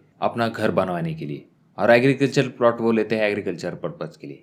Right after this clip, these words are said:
ये बेसिक टाइप होते हैं प्लॉट परचेज करने वालों के। उसके बाद में आपको जो है एमिनिटी की तरफ ध्यान देना है। प्लॉट की जगह पे अच्छा खासा वाटर सप्लाई, इलेक्ट्रिसिटी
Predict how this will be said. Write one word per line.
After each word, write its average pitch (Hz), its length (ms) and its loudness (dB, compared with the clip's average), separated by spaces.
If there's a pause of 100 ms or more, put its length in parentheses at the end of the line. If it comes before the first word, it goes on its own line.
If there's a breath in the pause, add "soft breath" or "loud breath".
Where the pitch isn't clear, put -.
ये 135 120 4
बेसिक 147 380 4
टाइप 131 220 6
होते 110 180 0
हैं 113 140 -2
प्लॉट 98 260 2
परचेज 82 260 -4
करने 78 260 -8
वालों 71 220 -12
के। - 140 -20 (180)
उसके 113 240 2
बाद 151 240 6
में 147 280 0 (180 soft breath)
आपको 139 320 6
जो 139 100 4
है 135 340 -2
एमिनिटी 120 360 2
की 120 120 2
तरफ 98 260 0
ध्यान 78 180 -16
देना - 160 -18
है। - 80 -20 (360)
प्लॉट 120 220 6
की 139 100 2
जगह 113 220 4
पे 110 160 0 (280)
अच्छा 120 300 -4
खासा 104 300 0
वाटर 95 280 0
सप्लाई, 92 420 0 (120)
इलेक्ट्रिसिटी 104 640 -2